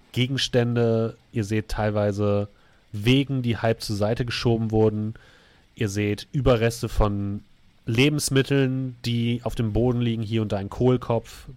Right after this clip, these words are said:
dort ein paar alte Äpfel. Anscheinend wurde der Marktplatz gleich als erstes ausgeräumt und sämtliche noch genießbaren Lebensmittel wurden entweder,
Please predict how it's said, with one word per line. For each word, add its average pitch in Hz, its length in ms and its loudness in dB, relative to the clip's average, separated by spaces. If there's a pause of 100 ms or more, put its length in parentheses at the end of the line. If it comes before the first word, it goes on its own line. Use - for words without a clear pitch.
dort 110 480 -4 (380)
ein 107 200 -4
paar 104 220 2
alte 107 260 -2
Äpfel. 131 460 0 (680)
Anscheinend 120 500 2
wurde 120 320 4
der 113 100 4
Marktplatz 110 500 0
gleich 110 140 0
als 110 120 -2
erstes 110 280 -6
ausgeräumt 107 840 -4 (240)
und 104 160 -6
sämtliche 110 580 -2
noch 110 300 -4
genießbaren 107 500 -2
Lebensmittel 107 480 -4
wurden 104 180 -2
entweder, 104 520 -2